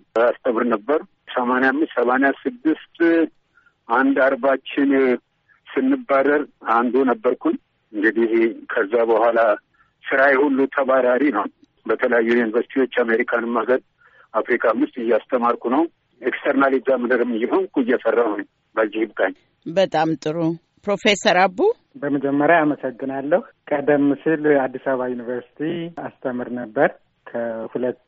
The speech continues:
Speaker 3: ሺህ ሁለት በኋላ እዚህ ጃፓን ሀገር የሚገኘው የዩኒቨርሲቲ ኦፍ ስኩባ የልማት ምጣኔ ሀብትና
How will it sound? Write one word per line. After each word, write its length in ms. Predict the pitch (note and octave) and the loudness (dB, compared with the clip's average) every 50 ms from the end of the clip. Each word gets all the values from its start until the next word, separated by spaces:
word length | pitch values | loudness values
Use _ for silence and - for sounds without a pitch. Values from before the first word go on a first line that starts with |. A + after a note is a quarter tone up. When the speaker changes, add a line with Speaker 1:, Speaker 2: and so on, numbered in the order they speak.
| _ _ C3 | _ _ -10
Speaker 3:
ሺህ 240 | A#2+ - - B2 A#2+ A#2+ A#2+ A#2 A#2 A#2 A2+ | -10 -8 -6 -6 -4 -4 -2 -4 -4 -6 -6
ሁለት 320 | - - A#2 A2+ A2+ - _ _ _ _ - A#2+ G#2 | -8 -10 -10 -10 -10 -12 _ _ _ _ -14 -12 -10
በኋላ 380 | A2+ A2+ G#2+ A2+ A#2 A#2 B2+ C#3+ D#3 E3 D#3+ D#3 D#3 D3+ D3 C3+ B2 - - D3 | -8 -6 -6 -4 -2 0 2 4 4 6 6 4 4 2 0 -4 -8 -10 -14 -16
እዚህ 320 | A#2 G#2+ G#2 A2+ A2+ G#2+ - _ _ _ _ | -16 -16 _ -14 -14 -14 -14 _ _ _ _
ጃፓን 380 | B2 B2 A#2 - - - A#2 A#2+ | -10 -10 -10 -10 -12 -12 -12 -10
ሀገር 320 | A#2+ A#2+ A2 A#2+ B2 A#2+ | -12 -10 -8 -6 -6 -6
የሚገኘው 600 | A#2+ A2+ A2+ A2+ G#2+ - - A#2+ A#2 A#2+ B2+ C#3 C#3+ | -6 -10 -10 -12 -14 -12 -12 -10 -8 -6 -4 -4 -4
የዩኒቨርሲቲ 840 | C3 B2 A#2+ A2+ A2 A2 A2 G#2+ A2+ A#2 A#2 G#2+ A2+ A2+ - _ _ B2+ | -2 -4 -4 -4 -6 -8 -10 -10 -10 -10 -8 -8 -10 -10 -10 _ _ -12
ኦፍ 140 | A2+ G#2 - _ | -12 -12 -14 _
ስኩባ 340 | _ _ - A#2+ G#2+ - - C#3+ E3 - _ _ _ _ _ _ _ _ | _ _ -16 -14 -8 -4 -2 -2 -2 -4 _ _ _ _ _ _ _ _
የልማት 1400 | A#2 A#2 A#2 A#2 A#2 A2+ A2+ A2 A2+ A2 A2 A2 A2 A2 G#2 - _ _ _ _ _ B2+ C3 B2+ B2+ B2+ B2+ - - | -12 -8 -6 -6 -4 -4 -4 -4 -4 -4 -6 -6 -6 -8 -10 -12 _ _ _ _ _ -4 0 0 2 0 0 -2 -2
ምጣኔ 420 | B2+ A#2+ - - - B2 A#2 A#2+ A#2 | -4 -4 -4 -6 -6 -4 -4 -4 -4
ሀብትና 440 | A2 A2+ A2 - _ - B2 A#2+ B2+ | -4 -6 -8 -10 _ -8 -6 -2 0